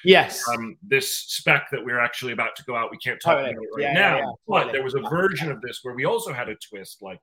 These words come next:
Speaker 2: that.
Speaker 1: Yeah.
Speaker 2: And the note was that it felt like it wasn't connected to the main, um,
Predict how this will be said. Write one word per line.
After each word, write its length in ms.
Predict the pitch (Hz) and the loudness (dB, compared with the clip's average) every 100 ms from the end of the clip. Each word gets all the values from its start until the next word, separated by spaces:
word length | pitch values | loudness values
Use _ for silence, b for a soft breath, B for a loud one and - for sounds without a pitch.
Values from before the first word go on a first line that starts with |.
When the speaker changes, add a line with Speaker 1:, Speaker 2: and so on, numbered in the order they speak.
| _ | _
Speaker 2:
that. 240 | 90 87 - B B B | -14 -14 -16 B B B
Speaker 1:
Yeah. 340 | 156 160 147 151 | -4 0 4 4
Speaker 2:
And 140 | 156 147 | 4 0
the 80 | 156 | 2
note 420 | 156 170 202 196 | 4 4 4 2
was 140 | 160 | -2
that 100 | 151 | -2
it 80 | 143 - _ | -4 -10 _
felt 320 | 190 170 165 | -2 -2 -6
like 260 | 143 131 131 | -6 -6 -6
it 140 | 131 117 | -14 -4
wasn't 420 | 139 156 165 - - | -2 -2 -4 -10 -8
connected 880 | 147 139 147 160 - 104 92 87 90 _ _ _ | -6 -2 0 0 -4 -14 -12 -14 -18 _ _ _
to 100 | - 147 | -4 -2
the 100 | 139 | -2
main, 760 | 131 135 135 131 131 127 123 _ _ _ _ _ | 0 0 2 0 -2 -4 -8 _ _ _ _ _
um, 680 | 123 123 120 117 117 113 | -4 -4 -4 -8 -12 -14